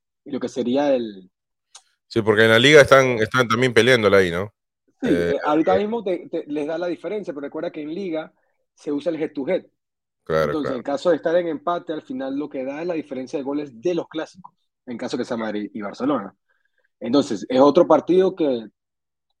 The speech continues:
Speaker 1: de uno tienes que salir con todo. Entonces, si no ganas mañana, tienes que ir al clásico, ante un gran partido, y de vuelta creo que la siguiente semana toca Champions nuevamente, que sería contra Victoria Pilsen,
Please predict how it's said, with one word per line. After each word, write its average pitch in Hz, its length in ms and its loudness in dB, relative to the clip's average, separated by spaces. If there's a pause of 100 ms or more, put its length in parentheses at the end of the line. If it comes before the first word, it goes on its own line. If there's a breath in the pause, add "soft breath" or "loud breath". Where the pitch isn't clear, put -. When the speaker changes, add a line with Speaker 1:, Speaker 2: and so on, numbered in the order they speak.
Speaker 1:
de 113 180 -10
uno 143 240 -4
tienes 127 140 -8
que 139 80 -14
salir 131 280 -4
con 120 240 -6
todo. 120 180 -4
Entonces, 101 260 -16 (140)
si 120 140 -8
no 131 160 -4
ganas 196 320 -2
mañana, 127 640 -8 (600)
tienes 139 240 -6
que 131 100 -6
ir 135 60 0
al 143 140 0
clásico, 139 520 -2 (580)
ante 107 260 -14
un 127 100 -6
gran 139 240 0
partido, 143 440 0
y 120 140 -4
de 110 60 -2
vuelta 135 360 -6 (160)
creo 147 160 -4
que 143 80 -6
la - 60 -2
siguiente 127 280 -8
semana 143 260 -4
toca 135 240 -6
Champions 160 400 -6
nuevamente, 170 640 -4 (840)
que 165 100 2
sería 165 240 2
contra 175 240 0
Victoria 147 420 -2
Pilsen, 143 460 -10